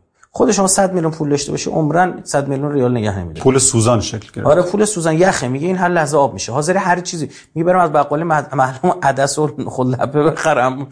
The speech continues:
Speaker 1: برنج می‌خوام مثلاً تو دو سال بخرم، سه سال بخرم، با فک و فامیل برنج زودتر بخرم، بذارم یه جا انبار بکنم، ریال نگه ندارم.»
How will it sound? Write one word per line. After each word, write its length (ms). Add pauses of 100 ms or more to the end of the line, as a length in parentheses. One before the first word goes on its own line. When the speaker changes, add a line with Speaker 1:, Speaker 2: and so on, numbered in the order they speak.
(340)
Speaker 1:
برنج 300
می‌خوام 240
مثلاً 220
تو 100
دو 140
سال 280
بخرم، 280
سه 120
سال 280
بخرم، 320
با 80
فک 200
و 40
فامیل 400
برنج 360
زودتر 280
بخرم، 320
بذارم 280
یه 60
جا 220 (420)
انبار 360
بکنم، 500
ریال 400
نگه 340
ندارم.» 320